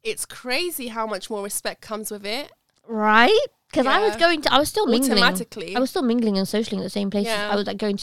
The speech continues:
Speaker 2: shisha bars. And I remember the week previous that I put on, or the month previous I put on my hijab, I went to s-, um,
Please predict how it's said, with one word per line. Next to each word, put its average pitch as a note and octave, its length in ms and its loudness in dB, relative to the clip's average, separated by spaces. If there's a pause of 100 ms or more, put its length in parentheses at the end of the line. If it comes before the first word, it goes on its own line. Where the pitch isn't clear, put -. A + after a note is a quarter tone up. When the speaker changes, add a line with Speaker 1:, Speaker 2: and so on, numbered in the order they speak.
Speaker 2:
shisha G#3 180 -4
bars. F#3+ 440 -2 (360)
And G3+ 120 -2
I G3 60 0
remember A3+ 240 2
the F#3+ 140 -2
week C4 280 -6
previous G3+ 520 -4 (100)
that G3+ 100 -10
I F3 60 -8
put A#3+ 220 -8
on, G3+ 180 -6
or C4 120 -2
the C4 80 -2
month D#4 240 -4
previous B3 280 -6
I G#3 80 -8
put A#3 160 -10
on G#3 80 -6
my F#3+ 120 -6
hijab, G3 400 -6
I G3 80 -6
went A3 200 -6
to G#3 80 -6
s-, - 400 -8
um, F#3 400 -8